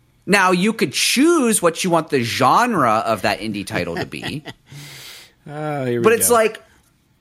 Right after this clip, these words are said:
Speaker 1: think about, like, wouldn't that be cool? Like, dude, I'd do that every, I'd pay the extra ten bucks every fucking time. 'Cause I think it'd be cool to be like, "Well, maybe I'll see something I've never fucking seen before."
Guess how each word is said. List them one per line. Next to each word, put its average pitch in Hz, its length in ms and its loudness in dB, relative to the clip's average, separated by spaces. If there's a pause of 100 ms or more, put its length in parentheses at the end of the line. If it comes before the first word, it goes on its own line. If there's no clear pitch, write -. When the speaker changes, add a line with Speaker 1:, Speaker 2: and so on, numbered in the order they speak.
(160)
Speaker 1:
think 285 140 0
about, 339 200 2
like, 247 160 2
wouldn't 190 380 -2
that 381 100 0
be 339 120 -2
cool? 254 420 0 (220)
Like, 226 240 2 (340)
dude, 226 140 4
I'd 254 180 2
do 349 120 2
that 285 180 4
every, 254 280 0
I'd 220 160 2
pay 294 140 0
the 262 140 2
extra 240 180 -2
ten 208 240 0
bucks 180 340 2
every 151 220 0
fucking 127 300 -2
time. 92 280 -6 (460)
'Cause 196 160 4
I 226 80 4
think 269 140 0
it'd 285 100 0
be 269 80 0
cool 175 760 2
to 190 100 0
be 196 240 2
like, 175 440 2 (1000)
"Well, 170 240 6
maybe 190 300 0
I'll 220 80 4
see 214 240 -4
something 175 320 -2
I've 135 120 -2
never 135 280 0
fucking 151 320 -4
seen - 180 -6
before." 73 460 -8